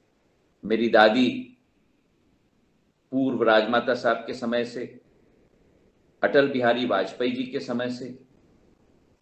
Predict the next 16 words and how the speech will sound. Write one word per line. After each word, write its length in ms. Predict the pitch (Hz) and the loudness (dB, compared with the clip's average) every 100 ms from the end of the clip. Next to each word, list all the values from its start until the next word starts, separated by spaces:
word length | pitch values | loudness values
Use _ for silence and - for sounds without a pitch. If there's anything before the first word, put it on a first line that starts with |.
| _ _ _ _ _ _ - | _ _ _ _ _ _ 0
हमें 200 | 143 190 | 4 4
ये 340 | 185 185 190 - - - _ _ _ _ _ _ _ - | 6 6 6 0 -8 -20 _ _ _ _ _ _ _ -14
ध्यान 360 | - 143 202 | 0 2 4
रखना 280 | 170 - 175 156 | 2 2 0 4
होगा 300 | 143 143 175 | 6 6 6
कि 720 | 196 - 180 208 214 - _ _ _ _ _ _ _ _ _ _ _ _ _ 143 | 4 0 -12 -12 -14 -16 _ _ _ _ _ _ _ _ _ _ _ _ _ -12
उनके 280 | 175 185 | -10 -8
जीवन 460 | 147 120 127 151 190 | -8 -6 -2 -2 0
का 120 | 196 | 4
लक्ष्य 380 | 165 151 - - | 4 4 0 -10
क्या 240 | 151 117 90 | -6 -4 -4
था, 380 | - - _ - | -8 -20 _ -12
उनका 260 | 147 170 175 | -6 0 0
उद्देश्य 600 | 123 117 131 160 - 185 | 0 -4 0 0 -2 -6
क्या 220 | - 98 | -2 -2
था। 320 | - - - | -2 -16 -20